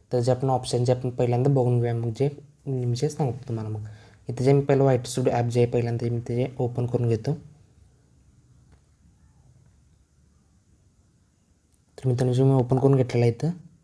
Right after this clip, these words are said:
तर रिफ्रेश केलं. तर मित्रांनो, हे जे माझं YouTube चॅनल आहे इथं, हे व्हाईट स्टुडिओ जे मी ॲप जे आहे ते ओपन करून घेतल्यानंतर आता just एक तुम्हाला एक व्हिडिओ अपलोड करून जे तुम्हाला दाखवतो की ते कशाप्रकारे येते ते. तर मी ते व्हिडिओ अपलोडला जे घेतलेलं आहे, तर इथं जे खाली तुम्ही बघू शकता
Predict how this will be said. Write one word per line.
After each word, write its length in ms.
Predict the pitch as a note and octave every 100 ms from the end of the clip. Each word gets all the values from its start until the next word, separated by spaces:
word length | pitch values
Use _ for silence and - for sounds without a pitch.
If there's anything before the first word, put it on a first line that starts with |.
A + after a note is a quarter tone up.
| _ _ _ _ _ _ _ _ _ _ _ -
तर 60 |
रिफ्रेश 240 | A#2+ B2 A#2
केलं. 260 | A#2+ A2+
तर 60 | B2
मित्रांनो, 280 | B2 B2+ B2
हे 60 |
जे 100 | B2
माझं 300 | B2 B2 B2 D3 - - - - C3+
YouTube 320 | B2 B2 B2+
चॅनल 300 | B2+ B2 A#2
आहे 100 | A#2+
इथं, 180 | A#2+ E3
हे 640 | - - _ _ _ B2
व्हाईट 220 | B2 A#2+
स्टुडिओ 220 | B2 A#2+
जे 80 | A#2+
मी 140 | A#2+ A#2 - _
ॲप 140 | - A#2+
जे 160 | A#2+ B2
आहे 100 | B2
ते 60 |
ओपन 260 | C#3+ C#3+ A#2+
करून 180 | B2 A#2+
घेतल्यानंतर 540 | A#2 A#2 A#2 A#2 - -
आता 280 | - - B2+
just 160 | A#2+
एक 120 | B2 B2+
तुम्हाला 220 | B2 B2+
एक 160 | - - - _ -
व्हिडिओ 220 | B2+ B2+
अपलोड 240 | B2+ B2+ B2+
करून 220 | C3 B2+
जे 160 | B2
तुम्हाला 240 | B2 B2 C3
दाखवतो 380 | B2+ A#2+ B2 A#2+
की 80 | B2
ते 60 |
कशाप्रकारे 520 | C#3 B2 A#2 A#2 A#2+ B2
येते 240 | A#2 A2+
ते. 160 | G#2+ A2+ - _ _ _ _
तर 80 | B2
मी 80 | B2+ B2+
ते 40 |
व्हिडिओ 260 | C3+ B2+ C3
अपलोडला 360 | B2+ B2 B2+
जे 160 | B2 C3
घेतलेलं 340 | C3 B2 A2+
आहे, 120 | A2
तर 80 | A#2
इथं 200 | A#2 A#2+
जे 100 | C3+
खाली 180 | C#3 C3 B2
तुम्ही 160 | C3
बघू 200 | B2 -
शकता 260 | D#3 A#2+ C#3